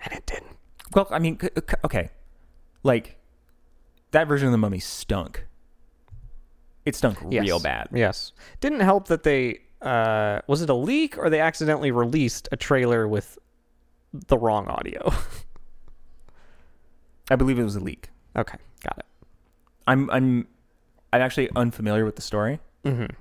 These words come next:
Speaker 2: but it would strike me as unusual if it wasn't a leak.
Speaker 1: Either a leak or, like, a accidental release. They immediately tried to remove it, but at least one person downloaded it.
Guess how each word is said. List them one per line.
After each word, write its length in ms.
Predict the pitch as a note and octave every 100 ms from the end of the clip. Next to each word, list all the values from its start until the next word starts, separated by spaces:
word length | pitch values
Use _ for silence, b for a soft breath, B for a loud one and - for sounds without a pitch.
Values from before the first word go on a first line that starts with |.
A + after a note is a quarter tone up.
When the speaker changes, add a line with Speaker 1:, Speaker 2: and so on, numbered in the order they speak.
| -
Speaker 2:
but 240 | A2+ - -
it 120 | A2+
would 240 | G#2 F#2+
strike 460 | - - C#3 A#2 -
me 160 | A#2
as 260 | G#2 G#2 G2 -
unusual 540 | G#2 G2 G#2 G#2 G2+
if 120 | -
it 80 | F#2+
wasn't 240 | F#2 F#2
a 60 | -
leak. 240 | - - -
Speaker 1:
Either 280 | F#3+ F#3 F3+
a 80 |
leak 460 | E3+ E3+ G3+ G#3 - -
or, 100 | D#3
like, 240 | D3 C#3
a 240 | D3 B2+ -
accidental 460 | D3+ - D#3 D3+
release. 380 | C#3+ C3+ C3 B2+
They 140 | - A#2+
immediately 440 | A#2 C#3+ D3 A#2
tried 280 | A#2 B2 A2+
to 80 | A2
remove 340 | G#2 A#2 A#2+
it, 200 | G#2+ G#2+ - - - _ _ _ _ _ _
but 360 | C3+ B2+ G#2+ - _
at 140 | C3 C3
least 240 | D3+ D3+
one 220 | D#3+ E3+
person 340 | D3 B2+ - A2+
downloaded 460 | A2+ A2 G#2+ G#2
it. 160 | G#2 -